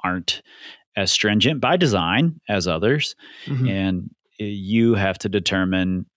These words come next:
Speaker 1: which type of review it is you wanna look for, um, when you are, you know, trying to find out what the research says.
Speaker 2: Yep. And one other thing this systematic review did, and again, this just all just shows how much more stringent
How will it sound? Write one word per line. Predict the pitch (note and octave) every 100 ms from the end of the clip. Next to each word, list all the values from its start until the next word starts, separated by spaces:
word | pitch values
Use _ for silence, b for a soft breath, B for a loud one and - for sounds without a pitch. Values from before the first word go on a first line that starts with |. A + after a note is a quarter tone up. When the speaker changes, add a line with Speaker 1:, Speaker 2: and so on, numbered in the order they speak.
| _
Speaker 1:
which | G2+ G2+ - -
type | F#2+ F2+
of | F#2 F2
review | F#2+ E2+ A2+ A#2+
it | F#2+
is | F#2 F#2 E2
you | F#2+ A#2
wanna | G2 F#2+ F#2
look | G2 D3
for, | - F2+ F2 F2+ E2+ _ _ _ _ _ _ _
um, | F#2 E2+ E2 E2+ _ _ _ _ _ _ _
when | G#2 F#2 F2+
you | F#2 F2+ F2+ F2
are, | F2+ F2 F2 _ -
you | G#2
know, | E2+
trying | - E2+
to | E2+
find | - E2+ F2
out | E2+ E2
what | E2+
the | E2+
research | F2 - E2+ -
says. | A#2+ A2+ - - _ -
Speaker 2:
Yep. | E3+ _ _
And | D#3+ D3+
one | E3 F#3 G3 G3
other | F3 F3 E3+
thing | E3 D#3+ D3
this | E3 -
systematic | D#3 - C#3+ C#3 C3+
review | C3 B2+ B2+
did, | A#2+ B2+
and | B2+ C#3
again, | G3 F3 C3+
this | G3+
just | - F#3
all | E3 E3
just | D3
shows | - D3 C3
how | - D3+
much | C#3 C3+ C3
more | C#3 A#2+
stringent | - D3+ C#3+ B2+ B2+